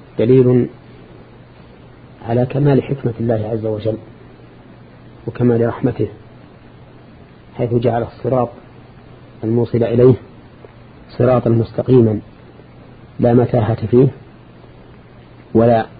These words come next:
ولا ضلال. ونحن نعلم أن الصراط المستقيم يوصل إلى المقصود بسرعة، بخلاف الطريق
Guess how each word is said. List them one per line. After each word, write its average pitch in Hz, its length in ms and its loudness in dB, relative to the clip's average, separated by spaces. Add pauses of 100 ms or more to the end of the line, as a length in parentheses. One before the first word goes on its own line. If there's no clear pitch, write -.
(1500)
ولا 113 180 4
ضلال. 110 300 0 (1900)
ونحن 120 320 2
نعلم 113 440 2 (1200)
أن 120 200 4
الصراط 123 560 0
المستقيم 131 800 4 (1200)
يوصل 139 420 4 (140)
إلى 117 100 2
المقصود 113 600 0 (1500)
بسرعة، - 420 -2 (1700)
بخلاف 123 380 0
الطريق 117 500 0